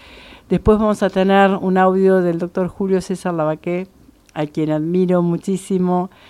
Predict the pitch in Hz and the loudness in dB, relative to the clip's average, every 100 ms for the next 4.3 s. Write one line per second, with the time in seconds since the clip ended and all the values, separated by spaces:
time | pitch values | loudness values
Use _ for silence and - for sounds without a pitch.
0 | - - - _ - 208 196 202 185 180 | -20 -20 -20 _ -8 -6 -4 -4 -2 -2
1 | 180 190 180 - 170 165 160 156 151 139 | -4 -4 -4 -4 -6 -4 -4 -4 -4 -8
2 | - 151 147 156 - 165 175 175 170 160 | -10 -10 -8 -10 -4 0 2 0 -2 -6
3 | 170 151 - 160 175 160 165 160 160 156 | -8 -8 -8 -8 -4 -4 -4 -6 -4 -4
4 | 156 151 | -4 -8